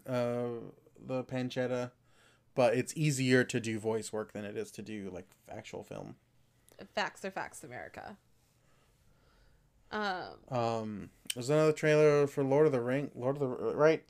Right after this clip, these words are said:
Speaker 1: You haven't talked about Lord of the Rings, right?
Speaker 2: No, we haven't. I had the, the trailer on here because I thought it looked really pretty.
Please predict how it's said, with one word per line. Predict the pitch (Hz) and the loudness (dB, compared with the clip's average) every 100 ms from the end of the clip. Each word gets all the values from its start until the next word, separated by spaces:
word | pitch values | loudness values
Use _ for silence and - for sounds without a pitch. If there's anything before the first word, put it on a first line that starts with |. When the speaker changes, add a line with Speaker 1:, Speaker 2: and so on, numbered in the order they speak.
| - | -14
Speaker 1:
You | 135 147 | 2 2
haven't | 143 | 4
talked | 131 123 | 2 0
about | 123 117 | 2 2
Lord | 120 120 | 2 0
of | |
the | 123 | -2
Rings, | 127 127 | -4 -2
right? | 139 143 - | -2 -2 -2
Speaker 2:
No, | 233 294 277 | 0 2 4
we | 269 | 4
haven't. | 294 247 233 | 4 6 6
I | 262 | 4
had | 277 262 | 4 0
the, | 247 226 202 | 2 2 2
the | 202 | 0
trailer | 208 220 208 190 | -2 -2 0 2
on | 180 196 | 0 0
here | 214 196 | -2 -2
because | 196 202 180 | -2 -4 -4
I | 185 | -4
thought | 185 202 | -2 -2
it | 196 | -2
looked | 180 180 233 | -6 -6 -2
really | 233 254 | -2 -2
pretty. | 277 262 330 | -4 -4 -4